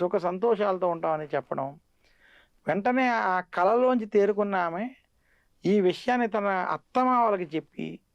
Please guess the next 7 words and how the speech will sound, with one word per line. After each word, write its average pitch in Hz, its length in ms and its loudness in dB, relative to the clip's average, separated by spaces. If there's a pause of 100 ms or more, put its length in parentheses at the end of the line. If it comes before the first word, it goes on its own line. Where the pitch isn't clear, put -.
(200)
భర్తకి 165 480 -2
చెప్పడం, 147 600 -2 (960)
అలాగే 226 280 2
చుట్టుపక్కల 254 760 0
ఉన్న 247 140 2
వాళ్ళందరికీ 240 600 2
చెప్పడం, 151 640 -4